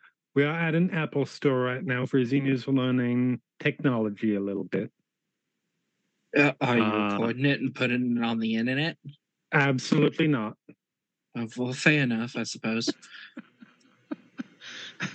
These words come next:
Speaker 1: Mostly 'cause I'm still not entirely sure how to do that with the, with,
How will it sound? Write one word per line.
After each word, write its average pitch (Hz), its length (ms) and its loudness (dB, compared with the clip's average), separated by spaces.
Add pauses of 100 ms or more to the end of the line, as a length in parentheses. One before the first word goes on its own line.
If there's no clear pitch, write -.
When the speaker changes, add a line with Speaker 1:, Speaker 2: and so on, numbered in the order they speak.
(1700)
Speaker 1:
Mostly 156 340 10
'cause 147 200 -2
I'm 139 440 0
still 151 360 0
not 143 220 0
entirely 123 560 -2
sure 117 240 -2
how 110 160 -4
to 107 120 -6
do 107 240 2
that 107 200 -4
with 110 180 -2
the, 104 240 -2
with, 110 240 -2